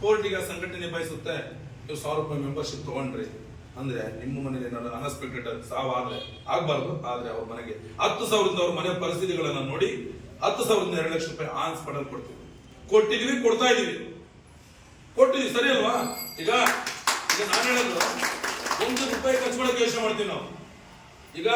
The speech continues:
ಯಾರೋ ಆನ್‌ಲೈನ್ ಪೇಮೆಂಟ್ ಮಾಡ್ಬಿಡ್ತೀವಿ, "ಏ, ನೀನು ಹತ್ತು ಸಾವಿರ ರೂಪಾಯಿ ಹಾಕ್ಬಿಟ್ರೆ ನಾನು ಒಂದ್ ಲಕ್ಷ ರೂಪಾಯಿ ಹಾಕ್ಬಿಡ್ತೀವಿ" ಅಂತ ಹೇಳಿ. ಹತ್ತು ಲಕ್ಷ ರೂಪಾಯಿ ಇಲ್ಲ, ಹತ್ತು ಸಾವಿರ ರೂಪಾಯಿ ನೋಡೋದಿಲ್ಲ. ನಂಗೆ ಆನ್‌ಲೈನ್ ಪೇಮೆಂಟ್ ಗೊತ್ತಿದೆಯಲ್ಲ ನಿಮ್ಗೆ, ಆದ್ರೆ ಈ ತರದ್ದಲ್ಲ ಇದು. ರಾಜ್ಯಾಧ್ಯಕ್ಷರನ್ನು ಕೂಡ ಒಂದು ರೂಪಾಯಿ ಖರ್ಚು ಮಾಡುವಂತದ್ದಿಲ್ಲ ಇದನ್ನ.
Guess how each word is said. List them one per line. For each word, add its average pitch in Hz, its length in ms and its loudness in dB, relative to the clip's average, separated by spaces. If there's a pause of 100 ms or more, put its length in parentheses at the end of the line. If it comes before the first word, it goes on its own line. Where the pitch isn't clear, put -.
(140)
ಯಾರೋ 240 300 4
ಆನ್‌ಲೈನ್ 233 600 4
ಪೇಮೆಂಟ್ 240 240 6
ಮಾಡ್ಬಿಡ್ತೀವಿ, 220 400 0
"ಏ, 208 580 0
ನೀನು 208 140 -2
ಹತ್ತು 190 200 -4
ಸಾವಿರ 233 140 6
ರೂಪಾಯಿ 226 160 4
ಹಾಕ್ಬಿಟ್ರೆ 214 280 0
ನಾನು 208 140 -4
ಒಂದ್ 208 120 -2
ಲಕ್ಷ 202 120 -2
ರೂಪಾಯಿ 170 180 -4
ಹಾಕ್ಬಿಡ್ತೀವಿ" 160 320 -4
ಅಂತ 139 80 -6
ಹೇಳಿ. - 340 -10 (300)
ಹತ್ತು 147 200 -12
ಲಕ್ಷ 143 160 -8
ರೂಪಾಯಿ 151 280 -6
ಇಲ್ಲ, 160 400 -6
ಹತ್ತು - 140 -8
ಸಾವಿರ 127 840 -2
ರೂಪಾಯಿ 175 420 2
ನೋಡೋದಿಲ್ಲ. 147 280 0
ನಂಗೆ 143 140 -4
ಆನ್‌ಲೈನ್ 196 240 -2
ಪೇಮೆಂಟ್ 208 220 -2
ಗೊತ್ತಿದೆಯಲ್ಲ 202 460 0
ನಿಮ್ಗೆ, - 520 -8
ಆದ್ರೆ 135 180 -4
ಈ 160 140 0
ತರದ್ದಲ್ಲ 123 400 -4
ಇದು. 113 300 -10 (380)
ರಾಜ್ಯಾಧ್ಯಕ್ಷರನ್ನು 208 760 4
ಕೂಡ 226 100 6
ಒಂದು 208 320 4
ರೂಪಾಯಿ 220 200 4
ಖರ್ಚು 208 200 0
ಮಾಡುವಂತದ್ದಿಲ್ಲ 196 460 0
ಇದನ್ನ. 185 240 2